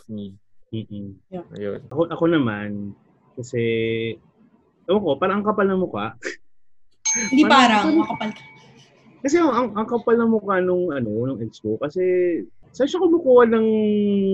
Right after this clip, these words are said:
Speaker 2: ano, ng face para harapin ka?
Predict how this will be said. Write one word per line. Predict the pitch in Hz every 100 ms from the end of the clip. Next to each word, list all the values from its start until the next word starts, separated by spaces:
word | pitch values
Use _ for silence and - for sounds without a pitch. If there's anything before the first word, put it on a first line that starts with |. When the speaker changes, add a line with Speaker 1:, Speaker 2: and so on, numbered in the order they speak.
| 190 190 175 - -
Speaker 2:
ano, | 143 131 120
ng | 123 156
face | 165 160 127 117 - - - - -
para | 170 180 175
harapin | 170 180 170 170 160
ka? | -